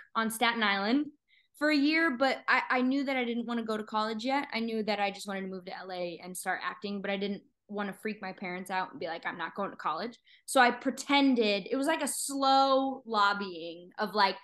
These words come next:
"I'm gonna go to school. Look at, I got this scholarship, but I'm, so don't worry about me." And slowly throughout the semester, I would call home and be like, "So I think I'm gonna move to L A, and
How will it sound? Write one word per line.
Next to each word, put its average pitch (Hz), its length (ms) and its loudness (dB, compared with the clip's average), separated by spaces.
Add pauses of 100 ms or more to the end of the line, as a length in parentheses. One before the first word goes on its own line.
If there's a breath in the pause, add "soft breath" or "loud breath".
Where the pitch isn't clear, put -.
(260 loud breath)
"I'm 269 180 6
gonna 302 180 2
go 269 140 0
to 254 80 0
school. 311 480 0
Look 294 140 -4
at, 247 80 0
I 233 40 -2
got 214 200 2
this 196 120 -10
scholarship, 262 1000 2
but 226 100 -4
I'm, 208 240 -2
so 233 180 0
don't 233 220 0
worry 294 380 4
about 247 320 2
me." 254 240 0
And 233 180 -6 (220 soft breath)
slowly 285 880 2
throughout 233 400 4
the 220 80 -2
semester, 214 580 -2
I 190 220 0
would 185 160 -6
call 190 200 0
home 185 220 -6
and 180 80 -10
be 185 60 -6
like, 180 180 -4
"So 202 100 -16
I 196 60 -16
think 196 140 -10
I'm 202 80 -6
gonna 202 100 -8
move 196 220 -8
to 202 120 -12
L 190 160 -12
A, 190 40 -10 (260)
and - 80 -20